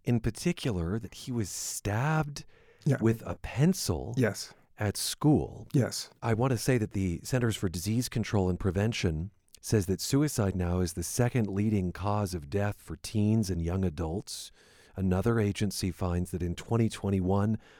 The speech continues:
Speaker 1: almost one in three young adults experienced a mental, behavioral, or emotional health issue.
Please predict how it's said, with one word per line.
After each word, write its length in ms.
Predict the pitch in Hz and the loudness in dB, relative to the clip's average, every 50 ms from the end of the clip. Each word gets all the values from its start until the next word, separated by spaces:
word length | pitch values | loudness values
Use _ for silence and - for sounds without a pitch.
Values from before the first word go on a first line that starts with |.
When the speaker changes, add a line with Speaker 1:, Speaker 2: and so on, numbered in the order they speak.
| - - - | -20 -12 -4
Speaker 1:
almost 400 | 107 110 113 113 110 - - 92 | -2 2 4 4 2 2 0 -6
one 440 | 85 82 95 107 113 123 127 123 123 | -6 -2 -2 2 2 2 2 2 0
in 280 | 113 113 107 101 98 | 0 -2 -2 0 -2
three 640 | 92 - - - 101 107 127 135 139 143 143 139 - - | -2 -6 -12 -12 -8 -4 0 2 4 4 4 4 2 -2
young 260 | 98 98 92 92 92 | -2 -2 0 0 0
adults 600 | 90 82 80 82 71 69 78 - - - - - - - _ _ _ _ | -2 -2 -2 -6 -6 -6 -10 -10 -10 -10 -10 -12 -14 -20 _ _ _ _
experienced 760 | - - - - - 101 92 95 95 92 87 82 - - - - - _ _ _ - | -12 -10 -10 -2 2 2 4 4 4 2 0 -2 -4 -10 -14 -18 -20 _ _ _ -6
a 80 | - | -2
mental, 380 | 95 98 104 107 104 - 98 80 | 0 2 2 2 2 0 -2 -4
behavioral, 680 | 95 85 - 107 110 104 92 95 95 90 87 82 80 - | -4 -4 -2 0 0 0 2 2 2 2 2 0 0 -2
or 320 | - 92 87 80 73 65 - _ _ _ _ _ _ - | -4 -4 -2 -2 -4 -8 -12 _ _ _ _ _ _ -6
emotional 580 | 95 95 95 98 104 104 - - 95 85 73 | -2 2 4 4 4 4 2 0 0 0 -2
health 360 | 76 - - 131 165 156 - - | -4 -2 0 0 0 0 0 -2
issue. 440 | 82 76 - - 78 76 - 110 | -4 -4 -4 -8 -10 -10 -10 -12